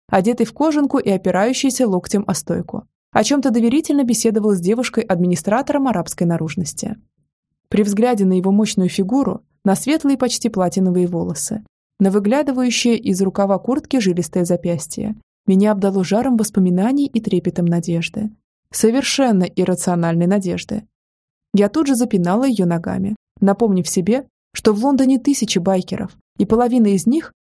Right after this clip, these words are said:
выглядят как типичные англичане. Почему бы англичанину не поухаживать за красивой девушкой-арабкой?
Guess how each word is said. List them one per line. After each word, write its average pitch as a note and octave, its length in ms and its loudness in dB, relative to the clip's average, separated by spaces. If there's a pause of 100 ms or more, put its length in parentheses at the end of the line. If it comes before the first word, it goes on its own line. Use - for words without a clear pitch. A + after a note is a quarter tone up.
(120)
выглядят D4 440 2
как B3 180 -2
типичные F3+ 500 -2
англичане. F3 720 -2 (520)
Почему D4 320 2
бы C4 120 2
англичанину A#3+ 720 0
не C4+ 120 2
поухаживать B3 640 0
за E3+ 80 0
красивой F3+ 400 0
девушкой-арабкой? F3 960 -2